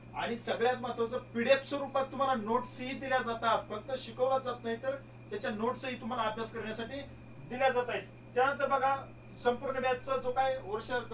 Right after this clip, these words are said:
कालावधी जो आहे तुम्हाला व्हिडिओ बघण्यासाठी एक वर्षाचा, एक वर्षाची व्हॅलिडिटी आहे आणि लाईव्ह लेक्चर नंतर रेकॉर्डेड स्वरूपात किती वेळा तुम्हाला पाहता, पाहता येणार आहे.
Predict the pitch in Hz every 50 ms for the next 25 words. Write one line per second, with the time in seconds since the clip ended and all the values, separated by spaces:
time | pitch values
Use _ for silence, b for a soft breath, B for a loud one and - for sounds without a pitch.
0 | 214 202 185 175 - - 226 220 233 247 254 233 233 214 240 233 220 214 196 -
1 | 196 196 220 226 233 226 202 185 196 214 233 233 220 214 196 - 190 185 190 196
2 | 196 202 220 214 214 214 196 - 233 226 226 240 247 - - - - - - -
3 | - - - - - - - - - - - - 180 190 196 196 208 226 233 226
4 | - 262 247 254 233 226 233 240 233 196 202 196 196 196 - 285 285 - - -
5 | - - - - - - - 196 196 208 202 202 240 254 269 277 254 254 - -
6 | 262 262 254 247 233 - 247 240 214 202 - - - - - 190 - 214 226 247
7 | 254 254 240 - 262 - - - 247 247 247 247 240 233 - - 254 247 254 254
8 | 247 240 240 240 240 226 226 226 220 - 220 208 196 190 180 - 190 202 202 202
9 | 196 180 170 156 143 - - -